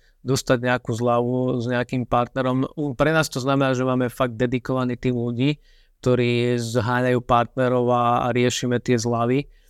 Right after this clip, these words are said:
alebo aj nejaké tie prekvapenia. A ja by som to tak rozdelil, že je to niečo, čo by ste si mali užiť aj doma a aj v zahraničí. To znamená, že postupom času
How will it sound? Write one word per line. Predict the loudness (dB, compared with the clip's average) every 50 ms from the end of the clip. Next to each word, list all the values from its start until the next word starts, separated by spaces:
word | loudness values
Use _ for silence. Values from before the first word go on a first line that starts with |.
| -20 -20 -14
alebo | -6 -4 -2 0 2 2 2
aj | 2 2
nejaké | 0 0 0
tie | -2 -2 -2
prekvapenia. | -2 -2 -2 -2 -2 -2 -2 -2 -2 -2 -2 -2 -2 -2 -2 -4 -6 -8 _ _ _ _ _ _ _ -4
A | -2 -2 -2 -4 -6 _ _ -4 -2
ja | 0
by | 0 0
som | 0 0 -2
to | -2 0
tak | 0 0 2
rozdelil, | 2 0 -2 0 0 0 0 0 0 0 0
že | 0 0 0 0 0 0 -2 -4 -6 -10 -12 _ _ -20 -6 0
je | 0 0 2
to | 2 0
niečo, | 0 0 -2 -2 -2 -4
čo | -4 -2 -2 0 0 -2 -2 -6 -8 -10 _ -8
by | -6 -6 -4
ste | -4 -6 -6
si | -4 -2 -2
mali | 0 0 0
užiť | -2 -2 -2 -2 -2
aj | -2 0
doma | 0 0 0 2 2 2 2 2 0 -4 -2
a | -2 0 0 0 -2
aj | 0
v | 2 2
zahraničí. | 2 2 2 0 -2 -2 -4 -6 -6 -8 -8
To | -6 -4
znamená, | -2 -2 0 0 0 0
že | 0 0 0 0 2 0 0 -2
postupom | -2 -4 -4 -4 -4 -4 -4 -2 -2 -2 -2
času | -2 0 0 -2 -2 -2 -2 0 0 0 0 0 -2